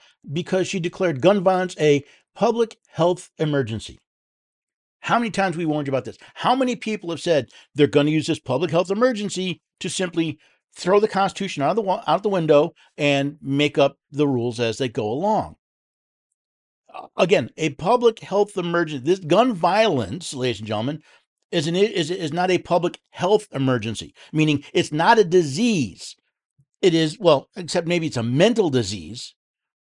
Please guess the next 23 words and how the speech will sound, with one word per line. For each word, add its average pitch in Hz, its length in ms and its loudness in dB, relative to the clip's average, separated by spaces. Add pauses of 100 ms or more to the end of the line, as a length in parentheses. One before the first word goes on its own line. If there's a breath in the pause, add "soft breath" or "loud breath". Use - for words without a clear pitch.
(160)
but 165 100 -4
this 208 160 2
is 202 80 -6
not 202 220 2
a 165 80 2
public 160 440 -2
health - 280 0
emergency. 123 500 -4 (140 loud breath)
We're 165 160 0
just 254 180 -4
gonna 170 160 4
make 147 340 2
stuff - 380 0
up 202 320 2 (640)
because, 160 520 2
in 165 180 -4
his 220 180 0
case, 190 240 0 (200)
the 160 120 -2
death 208 280 2
of 214 100 -2
an 190 140 -4
eleven-year-old 151 720 0